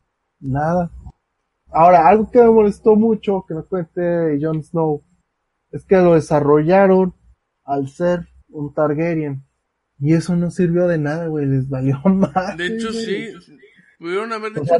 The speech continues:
Speaker 1: no sirvió de nada esa pendejada.
Speaker 2: Prácticamente pudieron quitar a Bran de toda la historia de, de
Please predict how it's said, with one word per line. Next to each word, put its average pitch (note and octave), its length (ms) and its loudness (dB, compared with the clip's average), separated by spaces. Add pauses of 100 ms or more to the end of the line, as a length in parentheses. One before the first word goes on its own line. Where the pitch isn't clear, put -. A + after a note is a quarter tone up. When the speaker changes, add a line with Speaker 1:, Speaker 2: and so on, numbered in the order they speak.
Speaker 1:
no F#3 280 -2
sirvió G#3+ 360 4
de A3+ 140 8
nada G3 420 6
esa A3+ 240 0
pendejada. F3+ 640 -6 (800)
Speaker 2:
Prácticamente G3 840 -8 (760)
pudieron F#3+ 560 -8 (760)
quitar D#3+ 300 -8
a F#3+ 100 -4
Bran D#3 320 -8
de D#3+ 80 -12
toda D3+ 220 -14
la D#3 100 -12
historia C#3+ 320 -16
de, A2+ 260 -18 (100)
de A#2+ 300 -20